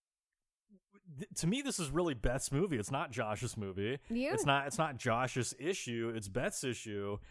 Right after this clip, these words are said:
Speaker 1: And it's why I think that a lot of it has to do with kind of being inside her own mind, because, you know, as you get later on in the film and she actually goes back to her childhood home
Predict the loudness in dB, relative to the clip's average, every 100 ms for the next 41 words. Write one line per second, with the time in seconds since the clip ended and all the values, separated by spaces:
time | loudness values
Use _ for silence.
0 | -20 _ _ -2 0 2 2 2 2 0
1 | 2 2 4 2 2 -2 -2 -4 -4 -2
2 | 0 2 2 2 -4 -20 _ _ -4 -2
3 | 0 2 2 0 0 0 2 2 2 2
4 | 2 0 -2 -2 2 2 2 -2 -10 -20
5 | _ _ _ -4 0 2 0 -2 0 0
6 | -2 4 4 2 _ _ _ -6 0 2
7 | 2 2 2 2 2 2 2 4 2 0
8 | -4 -4 -2 0 0 -2 -4 0 2 2
9 | 0 -4 -4 -6 -4 0 0 2 0 0
10 | -2 2 2 2 2 -2